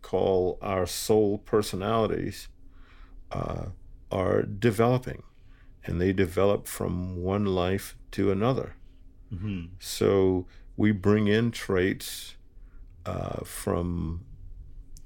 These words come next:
Speaker 1: uh, past lives that,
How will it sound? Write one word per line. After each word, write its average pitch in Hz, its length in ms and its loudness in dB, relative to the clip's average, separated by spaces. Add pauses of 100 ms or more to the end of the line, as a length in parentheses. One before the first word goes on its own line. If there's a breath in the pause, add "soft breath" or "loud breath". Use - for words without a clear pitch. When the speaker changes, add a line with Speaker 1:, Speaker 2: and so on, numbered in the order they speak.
(200)
Speaker 1:
uh, 82 340 -10 (500)
past - 460 0
lives 85 640 -2 (680 soft breath)
that, 87 320 -2